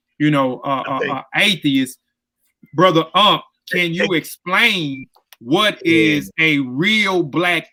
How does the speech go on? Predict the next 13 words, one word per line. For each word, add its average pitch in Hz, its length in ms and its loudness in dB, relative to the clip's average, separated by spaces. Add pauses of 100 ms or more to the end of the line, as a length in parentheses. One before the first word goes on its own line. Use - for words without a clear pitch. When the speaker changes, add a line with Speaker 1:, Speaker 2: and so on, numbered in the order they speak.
(100)
Speaker 1:
atheist 147 680 -2
for 143 200 -6
people 190 340 -4
that 147 140 -2
may 151 160 -4
not 151 240 -2
know? 170 100 0
'Cause, 180 220 0
and, - 120 -10
and 180 240 0
again, 208 320 2
like, 156 240 0 (580)
when, 180 340 -2